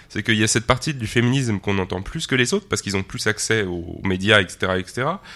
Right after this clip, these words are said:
Parce que c'est money, mais on les entend elles, alors que t'as des vraies féministes qui vont faire un boulot qui est beaucoup plus gros, à des endroits qui sont beaucoup plus importants, comme, bah, dans les pays où, bah, disons, la liberté des femmes, c'est pas fou, mais t'entends les, les Françaises, les Suisses, et cetera, qui disent, «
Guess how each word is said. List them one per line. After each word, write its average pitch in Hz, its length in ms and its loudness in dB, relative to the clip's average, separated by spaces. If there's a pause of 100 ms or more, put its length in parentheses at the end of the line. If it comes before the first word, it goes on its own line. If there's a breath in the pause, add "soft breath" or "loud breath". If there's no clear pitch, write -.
(360 loud breath)
Parce - 200 -4
que 87 260 -4
c'est - 640 -10 (520)
money, 104 260 0 (460 loud breath)
mais 110 380 2 (160)
on 113 80 2
les 107 120 2
entend 107 300 0
elles, 180 160 2
alors 110 200 0
que - 40 -20
t'as 95 80 -2
des 92 80 -2
vraies 104 160 2
féministes 123 380 0
qui - 80 -2
vont 90 80 -4
faire 92 180 -2
un 90 60 -2
boulot 107 200 -4
qui 104 120 -8
est - 20 -6
beaucoup 90 220 -12
plus - 120 -8
gros, 127 320 2 (240 loud breath)
à 98 120 2
des 92 100 2
endroits 101 240 2
qui 98 80 -6
sont - 80 -6
beaucoup 92 220 -6
plus 92 100 -4
importants, 92 460 -2
comme, 85 320 -4
bah, 82 140 -4
dans 85 120 -8
les 85 80 -6
pays 92 260 -6
où, 90 160 -6
bah, 90 120 -10 (280)
disons, 90 440 -6 (100)
la 90 60 -8
liberté 92 320 -4
des 92 80 -2
femmes, 98 200 0
c'est 95 80 -6
pas 90 140 -2
fou, 180 220 -6 (320 loud breath)
mais 107 120 6
t'entends 135 260 2
les, 107 120 4 (320)
les 90 140 -2
Françaises, 104 1080 2
les 90 120 0
Suisses, 110 400 -4
et 92 80 -16
cetera, 104 320 2
qui 101 120 -8
disent, « 104 200 -6